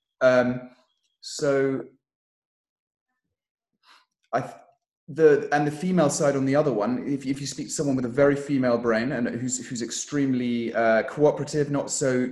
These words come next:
if you layer all the generalizations on each other, all the things that you see as female, you take ten of them, and things that you see as male, and you split them outside, and you test those people, the very autistic male brain people are all about content. So me and you are talking, they're not looking at, you're wearing glasses and you've got this and you've got pictures.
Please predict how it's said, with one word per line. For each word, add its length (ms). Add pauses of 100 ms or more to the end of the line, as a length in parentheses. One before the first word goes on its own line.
(100)
if 340
you 100
layer 300
all 100
the 80
generalizations 640
on 100
each 180
other, 140
all 120
the 80
things 220
that 80
you 80
see 180
as 120
female, 340
you 100
take 340
ten 200
of 80
them, 140
and 120
things 180
that 60
you 60
see 140
as 100
male, 340 (360)
and 100
you 60
split 320
them 120
outside, 300 (280)
and 80
you 100
test 320
those 240
people, 480 (560)
the 60
very 440
autistic 520
male 280
brain 320
people 400
are 160
all 120
about 340
content. 500
So 140
me 160
and 100
you 80
are 40
talking, 460
they're 120
not 160
looking 240
at, 120
you're 140
wearing 320
glasses 460
and 80
you've 100
got 180
this 240
and 60
you've 80
got 160
pictures. 260